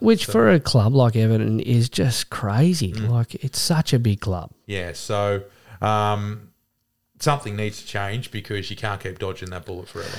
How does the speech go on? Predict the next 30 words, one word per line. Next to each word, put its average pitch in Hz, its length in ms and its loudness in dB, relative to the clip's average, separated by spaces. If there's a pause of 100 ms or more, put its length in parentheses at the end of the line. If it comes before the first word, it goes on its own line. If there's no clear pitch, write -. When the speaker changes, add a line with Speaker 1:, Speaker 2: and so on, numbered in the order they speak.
(220)
Speaker 1:
Yeah, 107 320 6 (200)
and, 135 380 4
um, 127 320 4
I, 131 440 2
I 120 40 4
believe 147 340 6
there's 117 180 4
talks - 640 0
currently 127 520 6
about 110 380 6
ownership, 117 640 0 (220)
you 110 120 -2
know, 107 180 4
whether 107 260 4
there 107 180 4
is 120 120 2
gonna 120 160 0
be 120 140 4
a 110 60 6
change 117 340 2
of 113 60 -2
the 113 100 2
ownership. 117 640 0
Um, 101 380 0
there's 104 180 -2
also, 101 380 -2
too, 110 340 0
a - 20 2
lot 98 260 0
of, 95 240 0